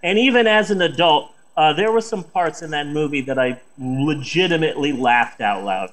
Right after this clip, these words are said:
during. It was a very good movie, and I really liked it.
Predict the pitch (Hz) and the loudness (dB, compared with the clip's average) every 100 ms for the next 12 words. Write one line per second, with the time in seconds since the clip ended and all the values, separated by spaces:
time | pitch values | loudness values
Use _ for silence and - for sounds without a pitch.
0 | - 92 107 _ _ _ _ _ _ _ | -14 -20 -20 _ _ _ _ _ _ _
1 | _ _ _ _ _ - 120 117 113 143 | _ _ _ _ _ -14 -10 -8 -2 0
2 | 139 135 120 127 123 113 110 107 107 120 | 2 0 -2 -2 -2 -2 -2 -2 -2 -2
3 | 107 104 101 110 104 101 90 85 - 82 | -2 -2 -2 0 0 0 -2 -4 -8 -14